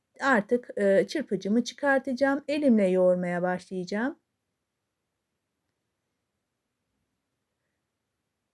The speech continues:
Evet, elimle yoğurmaya başlıyorum.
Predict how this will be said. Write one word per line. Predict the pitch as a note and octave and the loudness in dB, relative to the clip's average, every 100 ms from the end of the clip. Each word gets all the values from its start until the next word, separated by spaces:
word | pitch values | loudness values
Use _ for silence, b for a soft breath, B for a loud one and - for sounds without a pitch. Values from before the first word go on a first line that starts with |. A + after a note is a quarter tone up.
| _ - | _ 2
Evet, | C4+ F3+ - | 4 4 -2
elimle | E4 D4+ G#3+ | -2 2 2
yoğurmaya | G3+ A#3+ C4+ B3 F#3+ F3+ G3 | 6 8 8 6 2 -2 -2
başlıyorum. | A#3+ B3 - D4 C#4+ C#4+ D4+ | -4 -4 -6 0 0 2 -2